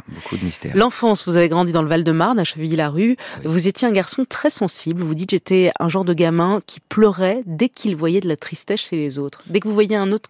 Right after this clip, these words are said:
Speaker 2: gamin qui pleurait dans
Speaker 1: Ouais,
Speaker 2: la
Speaker 1: c'est
Speaker 2: cour de
Speaker 1: vrai.
Speaker 2: récréation, vous, vous pleuriez vous-même ?
Speaker 1: Moi, c'est vrai, je pleurais énormément. Mais, mais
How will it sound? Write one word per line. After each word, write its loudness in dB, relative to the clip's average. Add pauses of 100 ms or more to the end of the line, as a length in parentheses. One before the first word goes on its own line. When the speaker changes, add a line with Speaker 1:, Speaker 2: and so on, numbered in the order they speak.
Speaker 2:
gamin 2
qui -18
pleurait -2
dans 0
Speaker 1:
Ouais, -2
Speaker 2:
la -10
Speaker 1:
c'est -10
Speaker 2:
cour -4
de 2
Speaker 1:
vrai. 0
Speaker 2:
récréation, -4
vous, -10 (100)
vous -6
pleuriez 0
vous-même ? -2 (140)
Speaker 1:
Moi, -2
c'est -4
vrai, -2
je -8
pleurais -2
énormément. -4 (360)
Mais, 4
mais 4